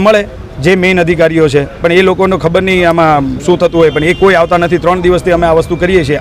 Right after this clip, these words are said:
આજે થોડું અમે સ્ટ્રોંગ કર્યું છે. અમને એવું લાગે છે અમારી પાસે આ એક જ રસ્તો છે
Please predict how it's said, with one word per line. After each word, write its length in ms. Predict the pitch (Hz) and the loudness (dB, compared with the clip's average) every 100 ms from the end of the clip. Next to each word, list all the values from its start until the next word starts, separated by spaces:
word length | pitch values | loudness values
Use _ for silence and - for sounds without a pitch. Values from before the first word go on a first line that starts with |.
| 143 | -2
આજે 200 | 175 190 | -2 0
થોડું 240 | 170 170 | 0 -2
અમે 100 | 156 156 | -2 -4
સ્ટ્રોંગ 280 | - 190 180 | 0 0 0
કર્યું 220 | 151 139 123 | -4 -4 -6
છે. 80 | - - - - | -6 -10 -14 -6
અમને 180 | 175 208 | -2 2
એવું 140 | 208 202 | 2 4
લાગે 200 | 190 185 | 2 2
છે 80 | 175 | 0
અમારી 180 | 180 180 | 0 0
પાસે 140 | 175 | 2
આ 80 | 175 175 | 2 2
એક 100 | 180 | 0
જ 80 | 135 | 0
રસ્તો 280 | 127 117 | 0 -2
છે 120 | 101 | -10